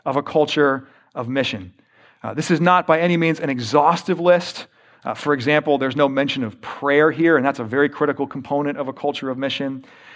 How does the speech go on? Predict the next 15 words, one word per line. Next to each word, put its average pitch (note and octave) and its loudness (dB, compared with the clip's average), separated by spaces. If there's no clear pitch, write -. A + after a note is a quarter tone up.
But D#3+ 2
five G3 4
things G3+ 4
that E3 2
we F3+ -2
see C#3+ 0
in D3+ 0
Acts D#3 2
eighteen D3 -2
that A#2+ -6
we're C#3 -8
gonna B2+ -2
touch D3 -2
on B2+ 0
today. A2+ -2